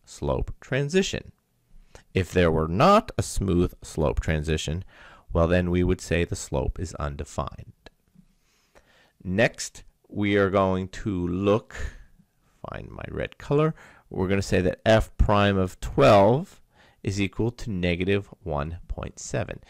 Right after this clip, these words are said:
So let's find that. So at twelve, the slope of the blue curve at twelve is negative one point seven. Just to reiterate now, if I were to draw a tangent to the curve,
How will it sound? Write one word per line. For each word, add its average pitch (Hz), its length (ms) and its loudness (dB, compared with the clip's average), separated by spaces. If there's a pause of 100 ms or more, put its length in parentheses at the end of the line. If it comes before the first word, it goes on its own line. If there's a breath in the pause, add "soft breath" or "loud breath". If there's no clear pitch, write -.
(160 soft breath)
So - 160 -10
let's 85 260 -4
find 80 280 -4
that. - 260 -4
So - 200 -4 (100)
at 117 400 4 (220)
twelve, 120 600 4 (340 soft breath)
the 104 180 4
slope 127 640 4
of 101 240 4
the 135 100 2
blue 120 280 4
curve 92 540 0
at 101 240 4
twelve 53 540 0
is 131 460 2
negative 87 640 0 (400 loud breath)
one 87 520 0 (560)
point 78 460 0 (220)
seven. - 580 -4 (1000 soft breath)
Just - 240 -10
to 64 80 -6
reiterate 90 480 4
now, 82 240 0
if 90 80 -2
I 87 120 2
were 92 220 2
to - 140 -8
draw 92 320 2
a 80 80 0
tangent - 680 0
to 196 280 0
the 117 140 2
curve, 90 600 -4